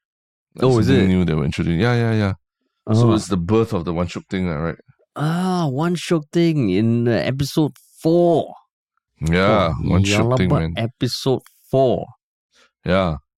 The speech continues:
Speaker 1: Um, yeah, why, why, why, why, why do we bring it in, lah? Why, why do we bring in one shiok thing?
Speaker 2: I know for a fact I had heard that segment on a podcast that both of us have listened to,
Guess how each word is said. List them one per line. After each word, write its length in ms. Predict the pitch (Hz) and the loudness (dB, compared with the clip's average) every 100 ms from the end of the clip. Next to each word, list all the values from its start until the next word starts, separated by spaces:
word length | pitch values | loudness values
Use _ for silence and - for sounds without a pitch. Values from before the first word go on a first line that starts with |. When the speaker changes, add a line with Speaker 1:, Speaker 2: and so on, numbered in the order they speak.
| _ _ _ _ - | _ _ _ _ -6
Speaker 1:
Um, 680 | 85 85 82 82 82 80 76 _ - | -2 -2 -2 -4 -6 -8 -12 _ -2
yeah, 100 | 123 | 2
why, 200 | 131 156 | 2 2
why, 200 | 143 160 | 2 0
why, 240 | 147 156 - - - - | 2 0 -2 -8 -8 -6
why, 260 | 104 143 | 0 0
why 160 | 143 156 | 2 0
do 80 | 135 | 2
we 100 | 113 | 0
bring 220 | 95 95 | 0 0
it 120 | 95 65 | 0 0
in, 220 | 87 85 | 0 0
lah? 120 | 80 80 - | -2 -6 -4
Why, 160 | 92 101 | 0 0
why 140 | 113 | 0
do 120 | 107 | 0
we 120 | 90 | -2
bring 240 | 87 87 87 | -2 -2 -2
in 120 | 85 | -2
one 140 | 85 | -2
shiok 200 | 82 - - | -6 -10 -10
thing? 180 | 80 80 _ _ _ _ _ - | -10 -10 _ _ _ _ _ -8
Speaker 2:
I 200 | 151 180 | -2 0
know 320 | 220 262 269 | 0 2 0
for 680 | - 131 113 101 98 98 - | 0 0 2 2 2 0 -2
a 40 | |
fact 340 | 95 - 175 - | -4 -2 -2 0
I 380 | 104 101 101 98 | 0 2 2 0
had 300 | 104 101 - - - | 0 -2 -2 -6 -2
heard 280 | 151 160 143 | 0 0 0
that 180 | 117 - | -4 -2
segment 360 | 117 - 123 | -6 -2 -2
on 100 | 98 | 0
a 60 | 95 | 0
podcast 460 | - 107 - 123 98 | -2 -2 0 0 0
that 160 | 95 | -2
both 240 | 110 143 139 | 0 0 2
of 80 | |
us 280 | 127 127 - | 0 0 -2
have 160 | 101 90 | -4 -2
listened 340 | 92 - 98 | -2 -2 -2
to, 200 | 92 92 | 0 -2